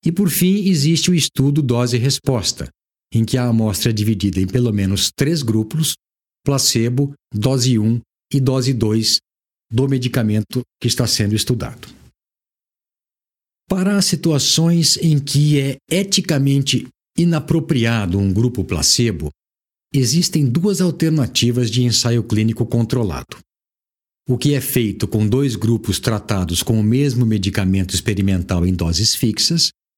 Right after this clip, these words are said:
e aquele em que se faz a comparação de um grupo com o tratamento padrão e outro com o tratamento que está sendo investigado.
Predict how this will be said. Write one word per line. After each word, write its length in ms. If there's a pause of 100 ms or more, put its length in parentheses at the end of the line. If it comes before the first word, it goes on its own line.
(360)
e 80
aquele 380
em 60
que 80
se 140
faz 260
a 60
comparação 760
de 120
um 100
grupo 400
com 180
o 60
tratamento 560
padrão 480 (420)
e 140
outro 380 (480)
com 320
o 80
tratamento 520
que 60
está 180
sendo 300
investigado. 720